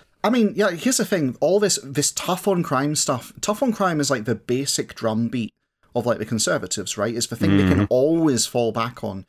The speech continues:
Speaker 1: 'cause it's got basically no downsides from their perspective. And it feels to me like a regressive, reactionary, almost panic move.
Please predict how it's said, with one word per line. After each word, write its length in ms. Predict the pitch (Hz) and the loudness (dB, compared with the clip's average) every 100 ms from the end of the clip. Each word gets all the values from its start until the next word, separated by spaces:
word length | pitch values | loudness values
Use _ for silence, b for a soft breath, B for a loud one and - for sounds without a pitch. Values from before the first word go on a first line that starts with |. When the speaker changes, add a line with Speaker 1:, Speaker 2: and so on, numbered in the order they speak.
| b | b
Speaker 1:
'cause 140 | b 131 | b -2
it's 80 | - | -2
got 140 | 120 | -2
basically 420 | 120 110 107 120 | -2 -2 -4 -2
no 160 | 107 107 | -2 -2
downsides 500 | 110 120 117 110 101 | -2 -2 -2 -4 -4
from 140 | 110 | -2
their 100 | 110 | -2
perspective. 580 | - - 107 - - - _ b b b - | -4 -6 -6 -6 -10 -14 _ b b b -4
And 180 | 127 - | -2 0
it 160 | 156 - | -4 -2
feels 320 | 160 226 - | 0 0 0
to 100 | 143 | 0
me 180 | 147 156 | 0 0
like 200 | 120 - | 0 -2
a 60 | |
regressive, 600 | 110 107 117 120 139 117 | -4 0 -2 0 -2 -4
reactionary, 640 | 110 110 151 - - 143 117 | -2 0 -2 -4 -2 0 0
almost 380 | 110 107 104 - | 0 -2 -2 -2
panic 400 | 113 160 - 120 | -2 -2 -4 -4
move. 240 | 107 | -4